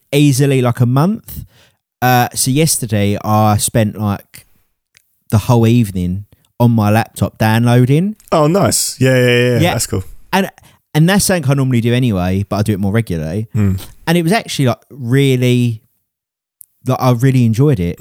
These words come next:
Speaker 2: Hmm.
Speaker 1: Something that's not a chore, but sometimes can be a chore,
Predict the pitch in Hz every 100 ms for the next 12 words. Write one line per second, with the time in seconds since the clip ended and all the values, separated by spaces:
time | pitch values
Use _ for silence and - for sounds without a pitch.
0 | - 113 95 - _ - 185 170 127 175
1 | 156 170 185 - 139 - 180 120 165 -
2 | 143 135 123 113 131 131 104 104 - 98